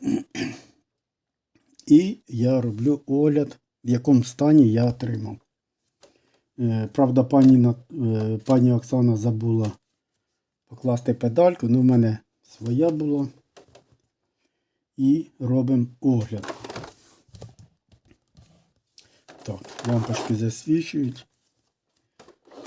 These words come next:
Що з цією машинкою? Це лоточок. Ну, це лоточок, як правило, для оверлока,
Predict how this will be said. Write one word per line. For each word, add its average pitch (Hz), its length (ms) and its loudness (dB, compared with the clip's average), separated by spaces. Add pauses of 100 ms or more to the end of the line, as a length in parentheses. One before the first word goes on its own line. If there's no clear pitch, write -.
(1900)
Що 147 280 -2
з 143 120 -12
цією 127 180 2
машинкою? 110 600 -4 (200)
Це 170 240 2
лоточок. 156 720 -2
Ну, 202 140 -8
це 202 140 -2
лоточок, 156 540 -2
як 131 100 -4
правило, 127 400 0
для 127 240 2
оверлока, 135 640 0